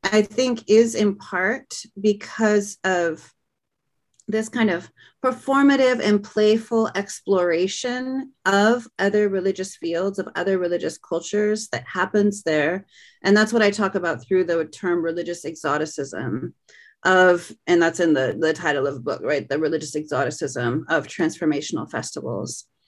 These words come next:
And the ways in which that kind of exploration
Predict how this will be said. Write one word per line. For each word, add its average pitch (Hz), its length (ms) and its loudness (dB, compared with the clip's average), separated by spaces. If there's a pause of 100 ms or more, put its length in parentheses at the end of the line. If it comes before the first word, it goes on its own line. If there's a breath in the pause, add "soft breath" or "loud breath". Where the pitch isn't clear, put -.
(360 loud breath)
And 214 180 6
the 214 100 8
ways 254 380 6
in 208 140 6
which 202 320 2
that 185 240 -2
kind 196 160 2
of 180 160 -2
exploration 180 1300 2